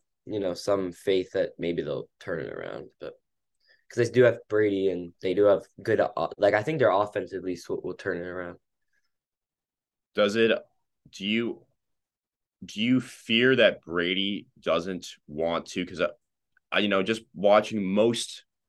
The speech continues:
Speaker 2: like, the majority of that Ravens game, it just felt like he was getting the ball out insanely quickly, and he never did the classic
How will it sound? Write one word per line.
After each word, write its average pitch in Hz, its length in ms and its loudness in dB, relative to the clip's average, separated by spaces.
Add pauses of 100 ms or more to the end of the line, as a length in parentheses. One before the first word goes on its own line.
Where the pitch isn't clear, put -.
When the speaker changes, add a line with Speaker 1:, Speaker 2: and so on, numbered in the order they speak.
Speaker 2:
like, 95 140 -4
the 101 80 0
majority 104 500 2
of 87 80 0
that 85 200 2
Ravens 85 420 -2
game, 71 300 -10
it 62 80 -8
just - 220 -8
felt 104 300 4
like 95 160 6
he - 140 -10
was 87 200 -4
getting 95 220 4
the 90 60 0
ball 85 240 4
out 78 260 2 (180)
insanely 110 680 0
quickly, 156 720 -2 (360)
and 107 120 2
he 110 120 0
never 117 500 2 (400)
did 107 400 0
the 104 100 -4
classic 104 720 0